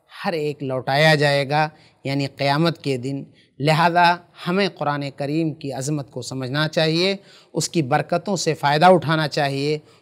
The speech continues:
उससे अपने ईमान में इजाफ़े, आमाल में दुरुस्तगी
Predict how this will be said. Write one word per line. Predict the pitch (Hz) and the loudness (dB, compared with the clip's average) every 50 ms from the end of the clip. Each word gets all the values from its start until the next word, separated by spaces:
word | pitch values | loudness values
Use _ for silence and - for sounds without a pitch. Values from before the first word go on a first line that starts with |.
| _ - | _ -2
उससे | 175 165 - - - 190 175 | -2 -2 0 0 0 2 2
अपने | 160 160 - 165 151 151 147 147 | 2 2 0 -4 -4 -4 -4 -4
ईमान | 147 147 147 147 156 165 170 175 170 165 | -4 -2 -2 0 0 0 0 0 -2 -2
में | 160 151 147 - | -4 -4 -4 -4
इजाफ़े, | - 151 135 143 156 151 147 - 185 180 185 185 185 - - - - _ - 147 | -4 -2 2 4 4 4 4 2 0 0 0 -2 -6 -12 -20 -20 -20 _ -4 -2
आमाल | 147 147 151 160 165 170 175 170 156 | 0 0 2 4 4 4 4 4 4
में | 147 147 139 131 127 | 2 -2 -4 -4 -2
दुरुस्तगी | 143 156 156 - - - 180 160 165 185 196 196 202 | -2 -2 -2 -2 -2 -4 -4 -2 -2 -2 -4 -4 -6